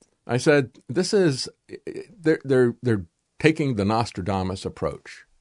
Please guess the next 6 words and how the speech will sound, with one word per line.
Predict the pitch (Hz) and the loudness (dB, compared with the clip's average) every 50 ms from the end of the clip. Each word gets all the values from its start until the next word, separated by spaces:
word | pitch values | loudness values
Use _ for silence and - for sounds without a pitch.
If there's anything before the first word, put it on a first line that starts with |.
| _ _ _ _ _ _ - - - - _ - | _ _ _ _ _ _ -20 -20 -20 -12 _ 0
They | 107 101 | 2 4
make | 117 156 190 - | 6 4 4 4
their | - 156 | 2 0
predictions, | - 151 120 131 123 117 - - 120 110 110 107 107 - - - _ _ _ _ _ _ _ _ _ _ | 2 2 2 2 2 2 0 -2 0 0 0 -2 -4 -6 -10 -18 _ _ _ _ _ _ _ _ _ _
but | - 95 92 87 | 0 0 0 0
they | - 95 87 85 85 82 82 80 | 2 2 4 4 4 4 2 0